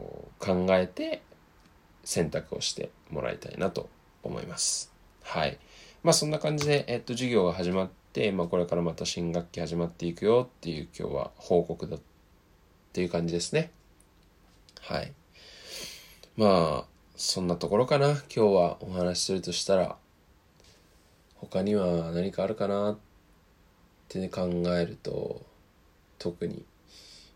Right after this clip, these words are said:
まあ、授業始まったっていうのが一番大きなことなんで。<laughs> はい。まあ、えっと、そんな感じで、また、えっと、ゆいと岡崎チャンネルはカジュアルにこういった形でポッドキャスト配信してるので、えっと、一応プラットフォームだとSpotify、Apple Podcastとかね、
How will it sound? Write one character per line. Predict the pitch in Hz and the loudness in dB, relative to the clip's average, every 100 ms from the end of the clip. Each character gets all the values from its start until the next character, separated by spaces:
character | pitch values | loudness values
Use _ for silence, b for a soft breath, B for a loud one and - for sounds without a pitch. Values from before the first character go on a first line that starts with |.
| 90 | -4
ま | |
あ、 | |
授 | 90 92 | -2 0
業 | 87 | 0
始 | 80 80 | 0 -2
ま | 73 | -2
っ | |
た | 90 | -2
っ | |
て | 85 | 0
い | 101 | 0
う | |
の | 85 | 0
が | |
一 | 71 | -2
番 | 71 | -4
大 | 76 | -4
き | - | -4
な | - | -6
こ | - | -6
と | 80 | -6
な | 76 | -6
ん | - | -8
で。 | - - - | -10 -12 -14
<laughs> | - - | -10 -6
は | 87 | -6
い。 | - - - B B B B B | -6 -10 -20 B B B B B
ま | 90 | 2
あ、 | 78 - _ _ _ - | 2 0 _ _ _ -10
え | - - | -8 -6
っ | |
と、 | - - 50 - | -6 -6 -4 -2
そ | - | 0
ん | |
な | 80 | -2
感 | - - | -4 -6
じ | - | -4
で、 | 67 - _ - | -6 -8 _ -10
ま | - | -8
た、 | - - 64 53 50 - _ _ - - | -6 -6 -6 -8 -10 -14 _ _ -14 -12
え | - - - | -10 -10 -12
っ | - | -12
と、 | - - - - | -8 -6 -6 -6
ゆ | |
い | - | -6
と | - | -6
岡 | - | -4
崎 | 67 - | -4 -6
チ | - - | -6 -8
ャ | |
ン | 85 | -8
ネ | |
ル | - - | -10 2
は | 107 120 - | 6 6 4
カ | - | -6
ジ | - - | -4 -4
ュ | |
ア | 73 | -4
ル | |
に | 85 120 - - | 0 0 0 -8
こ | 90 | -12
う | |
い | |
っ | - | -10
た | 107 | -10
形 | - 90 120 | -8 -2 0
で | |
ポ | - - | 0 -4
ッ | |
ド | - | -12
キ | 117 | -10
ャ | |
ス | - | -10
ト | - | -10
配 | 90 85 | -6 -4
信 | 87 | -2
し | 82 | 4
て | 110 | 6
る | 123 | 8
の | 120 | 8
で、 | - - B B B B | 6 2 B B B B
え | 101 98 95 90 | 2 4 4 2
っ | |
と、 | 87 | 0
一 | 107 123 | 0 2
応 | 143 | 4
プ | 143 | 4
ラ | |
ッ | 143 | 4
ト | 156 | 2
フ | 165 | 2
ォ | |
ー | |
ム | 143 | 2
だ | 104 | 0
と | 90 87 | 0 0
Spotify、 | 85 - 123 - 104 90 | 0 0 -2 -2 0 2
Apple | 87 - 90 | 2 -2 -4
Podcast | - 95 98 101 - 85 | -4 -4 -2 -4 -4 -8
と | 85 | -8
か | 107 | -6
ね、 | 92 | -6